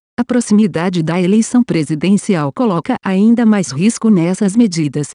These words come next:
tornando a opção por políticas piores mais provável. Esperamos que a opção ainda seja mais racional economicamente, com a solução via compensação da perda de arrecadação do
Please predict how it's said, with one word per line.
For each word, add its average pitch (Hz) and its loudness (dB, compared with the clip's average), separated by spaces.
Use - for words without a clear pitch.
tornando 226 4
a 240 0
opção 233 0
por 202 -2
políticas 180 -4
piores 156 0
mais 170 -2
provável. 175 -2
Esperamos 254 2
que 240 -2
a 240 2
opção 202 -2
ainda 226 2
seja 214 0
mais 208 0
racional 165 -2
economicamente, 202 2
com 143 -2
a 139 -4
solução 170 -2
via 196 0
compensação 175 0
da 151 -2
perda 220 2
de 175 -2
arrecadação 180 -2
do 175 -2